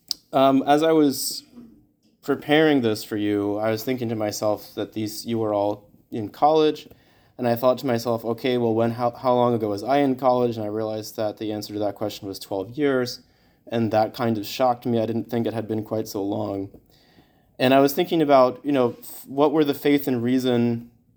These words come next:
controversies of the day at that time? And this is back when Facebook was new, so it's a little bit different now, but my expectation is that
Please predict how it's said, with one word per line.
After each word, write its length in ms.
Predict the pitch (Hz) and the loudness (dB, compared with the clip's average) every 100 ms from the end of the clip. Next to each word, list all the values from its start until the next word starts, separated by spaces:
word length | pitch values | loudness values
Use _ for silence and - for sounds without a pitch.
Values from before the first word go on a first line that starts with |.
| _ - | _ -2
controversies 1000 | 139 147 156 135 147 143 160 202 - - _ _ _ - | 2 2 2 0 0 0 -4 -4 -12 -18 _ _ _ -4
of 180 | 120 120 | -2 -2
the 80 | 110 | -2
day 300 | 104 107 156 | 2 2 2
at 80 | |
that 200 | 156 151 | 0 -2
time? 440 | 156 151 175 185 - _ _ _ _ | 0 -2 -2 -4 -14 _ _ _ _
And 560 | 127 131 135 135 139 - | 2 4 4 2 -2 -12
this 360 | 143 180 208 | 0 0 2
is 100 | 196 | 0
back 260 | 143 139 - | 4 4 4
when 160 | 135 117 | -2 -2
Facebook 460 | 131 131 135 123 | 0 0 -2 -4
was 180 | 107 95 | -4 -6
new, 520 | 90 95 107 123 143 | -10 -8 -2 -2 -4
so 500 | - 127 110 107 95 - - - - - - - - | -4 -2 0 -2 -6 -8 -10 -12 -18 -20 -20 -20 -6
it's 200 | 139 - | -2 2
a 60 | 151 | 4
little 220 | 156 151 | 6 4
bit 180 | 135 110 | 2 0
different 360 | 123 165 151 | -2 0 0
now, 440 | 151 165 170 165 - _ _ | 2 2 0 -2 -10 _ _
but 480 | 151 147 143 135 - _ _ _ _ _ | -2 4 4 2 -8 _ _ _ _ _
my 420 | 147 147 156 160 156 | -4 2 4 4 4
expectation 920 | 156 160 - 160 160 156 156 160 139 | 2 -2 -4 -6 0 0 0 0 -2
is 280 | 117 127 120 | 0 -2 0
that 500 | 120 120 120 - | 2 4 2 -2